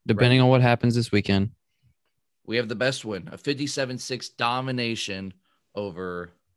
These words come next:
Speaker 2: Michigan State. Um, a very good win over Purdue. Let's see where they rank Minnesota. Uh, I mean, Minnesota just beat Wisconsin. Let's see where they rank Minnesota. Let's see where Purdue's ranked fine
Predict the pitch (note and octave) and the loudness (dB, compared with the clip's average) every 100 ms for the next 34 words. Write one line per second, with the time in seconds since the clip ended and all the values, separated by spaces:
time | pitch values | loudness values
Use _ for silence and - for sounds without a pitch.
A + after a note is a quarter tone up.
0 | _ - - _ _ _ _ _ _ G#2+ | _ -20 -20 _ _ _ _ _ _ -12
1 | G2 - G#2+ - G2 F#2 - _ _ _ | -10 -10 -10 -8 -6 -8 -10 _ _ _
2 | - G2 G2 F#2 A#2+ B2 G#2 A2+ A#2 A2 | -10 -10 -8 -4 -2 -2 -4 -6 -4 -4
3 | G#2 G2+ G#2+ F2+ A#2 B2 C3+ C3+ _ _ | -6 -8 -12 -8 -4 -2 -4 -8 _ _
4 | _ _ _ _ G#2+ G#2+ - A#2+ A2 G2+ | _ _ _ _ -10 -10 -10 -6 -6 -4
5 | G2+ G#2 - G#2+ G2+ - A#2 A2+ A2+ A2 | -6 -6 -8 -10 -10 -6 -4 -2 -2 -4
6 | G#2 G2 _ _ - G2 A2+ A#2+ A2 D3 | -6 -10 _ _ -12 -8 -6 -6 -6 -6
7 | F3 G#3+ F3+ D3+ C#3 C3 C3 D3 A2+ A2 | -6 -6 -8 -8 -8 -8 -8 -8 -8 -10
8 | C3+ B2+ A#2+ B2 A2+ A2+ - G#2+ A2 A2 | -6 -4 -4 -6 -8 -8 -6 -6 -4 -6
9 | A2 A#2 A2+ G#2+ A2 G#2+ A2 A2 A2 G#2+ | -8 -8 -10 -10 -10 -10 -8 -8 -10 -8
10 | G#2+ G#2 | -8 -8